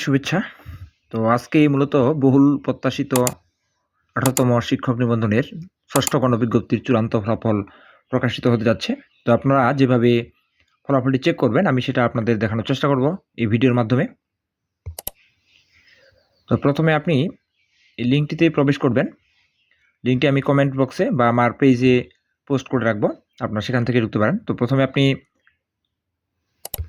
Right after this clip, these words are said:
সিলেকশন করবেন হচ্ছে ডিস্ট্রিক্ট, এরপরে হচ্ছে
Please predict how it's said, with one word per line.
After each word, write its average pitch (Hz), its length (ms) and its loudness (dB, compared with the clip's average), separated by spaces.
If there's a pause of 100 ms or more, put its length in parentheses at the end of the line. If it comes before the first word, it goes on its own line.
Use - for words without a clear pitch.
(400)
সিলেকশন 151 440 0
করবেন 143 340 0
হচ্ছে 147 220 -4 (460)
ডিস্ট্রিক্ট, 151 460 0 (200)
এরপরে 123 340 2
হচ্ছে 117 260 -2